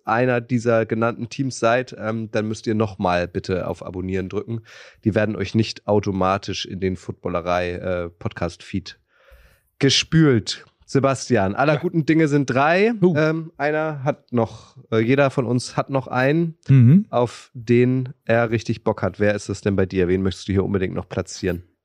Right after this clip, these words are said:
Speaker 2: <clears throat> Noch ein Wide Receiver, nämlich Justin Jefferson. Der Junge hat, äh, in seinen ersten beiden Jahren in der Liga schon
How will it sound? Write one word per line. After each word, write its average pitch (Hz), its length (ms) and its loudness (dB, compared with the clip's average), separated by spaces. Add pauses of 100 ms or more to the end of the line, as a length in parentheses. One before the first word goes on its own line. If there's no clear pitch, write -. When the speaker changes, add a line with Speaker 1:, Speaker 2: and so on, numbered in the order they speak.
(220)
Speaker 2:
<clears throat> 123 400 0
Noch 147 200 4
ein 147 80 4
Wide 185 200 2
Receiver, 120 500 4
nämlich 127 460 4 (120)
Justin 170 640 0
Jefferson. 120 680 0 (1080)
Der 131 540 2
Junge 170 400 4
hat, 156 260 -2
äh, 147 260 4
in 143 180 -2
seinen 139 180 2
ersten 151 340 0
beiden 147 260 2
Jahren 151 280 2
in 147 80 -6
der 131 100 2
Liga 147 360 2
schon 139 420 2